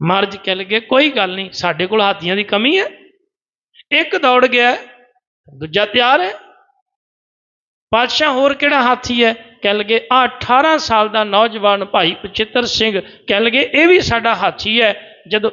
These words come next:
ਇੰਨੀ ਗੱਲ ਆਖੀ, ਭਾਈ ਬਚਿੱਤਰ ਸਿੰਘ ਨੇ ਮਹਾਰਾਜ ਦੇ ਚਰਨਾਂ ਵਿੱਚ ਮੱਥਾ ਟੇਕਿਆ ਤੇ ਇੱਕ ਗੱਲ ਆਖੀ, "ਸਤਿਗੁਰੂ,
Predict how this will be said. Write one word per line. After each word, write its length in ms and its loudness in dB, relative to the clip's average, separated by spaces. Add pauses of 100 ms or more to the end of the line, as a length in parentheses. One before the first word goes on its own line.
(100)
ਇੰਨੀ 320 -2
ਗੱਲ 200 2
ਆਖੀ, 260 -4
ਭਾਈ 280 0
ਬਚਿੱਤਰ 480 -4
ਸਿੰਘ 280 -4
ਨੇ 120 -2
ਮਹਾਰਾਜ 340 -2
ਦੇ 120 -4
ਚਰਨਾਂ 400 -2
ਵਿੱਚ 220 -8
ਮੱਥਾ 340 -4
ਟੇਕਿਆ 520 -2 (340)
ਤੇ 160 -8
ਇੱਕ 200 -2
ਗੱਲ 280 0
ਆਖੀ, 360 -4
"ਸਤਿਗੁਰੂ, 800 0